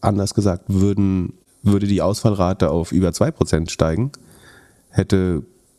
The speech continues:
Klarna sozusagen überhaupt kein, keine Marge mehr und würde komplett auf seinen anderen Kosten sitzen bleiben. Von daher ist ein Anstieg hier von, äh, in,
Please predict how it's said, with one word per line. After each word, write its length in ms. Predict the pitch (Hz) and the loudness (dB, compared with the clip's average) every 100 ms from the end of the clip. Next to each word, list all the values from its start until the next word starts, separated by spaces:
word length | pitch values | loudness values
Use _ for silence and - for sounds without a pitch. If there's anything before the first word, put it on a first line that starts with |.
| - | 0
Klarna 540 | 104 90 92 85 82 | 0 2 0 0 0
sozusagen 500 | - - 87 80 87 | -2 -2 -2 2 0
überhaupt 320 | 65 82 85 - | 2 0 0 0
kein, 300 | 76 69 78 _ _ - | -2 -2 -6 _ _ -2
keine 220 | 80 78 | 0 2
Marge 380 | 73 73 69 90 _ _ - - - | 0 0 -2 -6 _ _ -20 -4 -2
mehr 180 | 71 - | -2 0
und 220 | 107 - | -2 2
würde 160 | 92 87 | 0 2
komplett 300 | 90 85 73 | 0 0 -2
auf 100 | - | -2
seinen 360 | 65 73 58 | -2 0 -2
anderen 300 | - 90 78 | 0 0 0
Kosten 300 | 73 76 - | -2 -2 0
sitzen 280 | 69 - 82 | -2 0 -2
bleiben. 260 | 62 60 - | 0 -4 -4
Von 160 | - 90 | -2 0
daher 220 | 92 107 | 0 0
ist 120 | 95 | 0
ein 80 | 98 | 0
Anstieg 440 | 85 123 - 117 | 0 -2 -2 -2
hier 160 | - 104 | 0 0
von, 440 | - 104 104 98 | 0 0 2 0
äh, 540 | - - 95 90 87 87 | -2 -2 0 0 0 0
in, 140 | 92 | 0